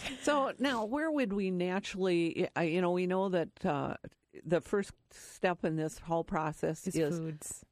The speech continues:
Speaker 1: is foods. And where would, where would we get tryptophan?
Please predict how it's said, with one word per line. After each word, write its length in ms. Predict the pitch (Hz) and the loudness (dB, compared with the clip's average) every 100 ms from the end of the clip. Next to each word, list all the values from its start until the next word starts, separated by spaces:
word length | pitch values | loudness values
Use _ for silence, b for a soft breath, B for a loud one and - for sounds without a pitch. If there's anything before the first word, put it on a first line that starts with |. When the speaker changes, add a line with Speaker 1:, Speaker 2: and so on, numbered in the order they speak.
| - | -2
Speaker 1:
is 160 | 170 | -2
foods. 540 | - 180 160 170 202 - | 0 0 2 2 0 -2
And 360 | 175 165 170 175 | 0 2 0 2
where 200 | 226 294 | 0 2
would, 280 | 262 226 - 160 | 2 0 -2 0
where 160 | 233 | 2
would 180 | 269 220 | 2 2
we 120 | 196 | 0
get 240 | 160 180 - | 0 0 -2
tryptophan? 800 | - 160 - - - 151 - | -2 -2 -2 -6 -6 -6 -8